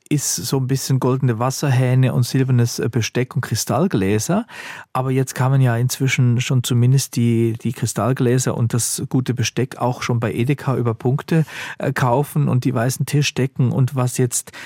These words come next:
von den großen Hotelketten in den neunziger Jahren noch ein Luxusaufenthalt war, es ist fast, äh, so ein, so ein bürgerlicher Standard geworden. Und Luxus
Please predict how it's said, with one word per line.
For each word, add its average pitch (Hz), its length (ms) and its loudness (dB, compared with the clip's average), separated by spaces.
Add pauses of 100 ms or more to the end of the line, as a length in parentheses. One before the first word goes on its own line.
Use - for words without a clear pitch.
(120)
von 123 220 0
den 120 80 2
großen 131 680 2
Hotelketten 127 680 0
in 127 120 4
den 117 100 4
neunziger 123 420 2
Jahren 127 440 2
noch 123 220 0 (320)
ein 120 100 2
Luxusaufenthalt 123 1000 0
war, 120 260 0 (140)
es - 140 -12
ist - 200 -4
fast, - 400 -2 (440)
äh, 131 220 0
so 127 160 0
ein, 120 180 4
so 120 100 0
ein 120 400 -2
bürgerlicher 127 640 0
Standard 143 480 2
geworden. 117 480 -2
Und 110 180 2
Luxus - 560 0